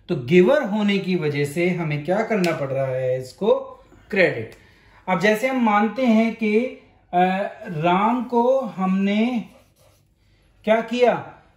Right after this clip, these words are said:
राम has paid to us, अगर ये मैं लिख दूं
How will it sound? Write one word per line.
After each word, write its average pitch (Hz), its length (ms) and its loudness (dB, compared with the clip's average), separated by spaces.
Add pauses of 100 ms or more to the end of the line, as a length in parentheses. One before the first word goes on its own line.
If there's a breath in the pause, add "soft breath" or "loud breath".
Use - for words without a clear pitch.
(140)
राम 214 580 0 (1600)
has 185 400 4 (2500)
paid 220 560 2 (1800)
to 233 240 0 (380)
us, 196 140 4 (440)
अगर 196 260 2
ये 220 180 4
मैं 214 160 2
लिख 160 260 -2
दूं 117 100 -8